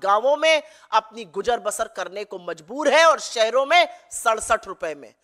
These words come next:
हमारे हिसाब से इस मंच से हमारी एक ही मांग है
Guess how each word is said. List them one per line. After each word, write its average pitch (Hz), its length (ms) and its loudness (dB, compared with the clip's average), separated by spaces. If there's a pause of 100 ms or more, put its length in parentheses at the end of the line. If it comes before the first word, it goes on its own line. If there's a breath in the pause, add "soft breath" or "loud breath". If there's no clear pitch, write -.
(120)
हमारे 330 400 4
हिसाब 247 340 0
से - 200 -4 (140)
इस - 160 -8
मंच 233 320 -4
से 330 280 -2 (380)
हमारी 247 360 -2 (100)
एक 240 200 0
ही 277 140 -12
मांग 196 320 -6
है 233 180 -10